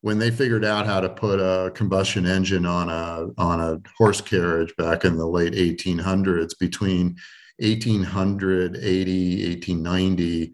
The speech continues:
uh, well, General Motors, I think, was founded in nineteen oh eight. And basically the industry was fully consolidated into three companies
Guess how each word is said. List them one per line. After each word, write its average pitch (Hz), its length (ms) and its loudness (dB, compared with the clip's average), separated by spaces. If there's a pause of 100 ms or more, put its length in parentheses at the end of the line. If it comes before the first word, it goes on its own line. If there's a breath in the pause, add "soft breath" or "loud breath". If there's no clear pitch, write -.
(580 loud breath)
uh, 90 280 0
well, 92 120 0
General 104 340 0
Motors, 92 440 0
I 85 60 0
think, 90 200 -2
was 87 140 -2
founded 87 420 0
in 85 160 0
nineteen 85 460 0
oh 80 240 0
eight. 87 400 -2 (240)
And 87 760 0
basically 101 520 0
the 90 160 0
industry 92 400 0
was 80 160 -2
fully 92 260 2
consolidated 85 960 0
into 85 380 -2
three 90 300 0
companies 85 760 -2